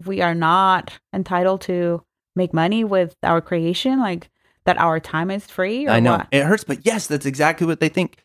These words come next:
Speaker 2: They think the same thing on YouTube.
Speaker 1: <laughs>
Speaker 2: They want your content, but they don't wanna buy your shit. And most of 'em are never gonna turn around to buying your shit.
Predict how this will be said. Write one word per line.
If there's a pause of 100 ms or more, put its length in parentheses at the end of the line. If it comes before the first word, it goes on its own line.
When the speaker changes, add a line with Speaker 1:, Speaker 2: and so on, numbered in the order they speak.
(100)
Speaker 2:
They
think
the
same
thing
on
YouTube. (300)
Speaker 1:
<laughs>
Speaker 2:
They
want
your
content,
but
they
don't
wanna
buy
your
shit. (180)
And
most
of
'em
are
never
gonna (160)
turn
around
to
buying
your
shit.